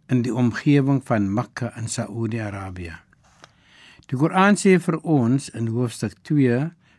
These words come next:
vers een nege sewe, "Al-Hajju ashhuru ma'lumat."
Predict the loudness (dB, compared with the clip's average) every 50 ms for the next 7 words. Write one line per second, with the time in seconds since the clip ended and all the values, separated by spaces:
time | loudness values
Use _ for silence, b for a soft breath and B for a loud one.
0 | _ _ -2 0 0 0 -2 -4 -2 0 2 4 4 4 4 2 0 -2 -6 -8
1 | -8 -4 -2 0 0 0 0 -2 -4 -6 -8 -12 b b b b b b b b
2 | b b _ -14 -12 -12 -12 -4 -2 -2 0 2 0 0 0 0 -2 -2 -2 -2
3 | -2 0 2 2 2 2 2 2 0 -2 -4 -4 -4 -4 -2 -4 -4 -4 -6 -8
4 | -12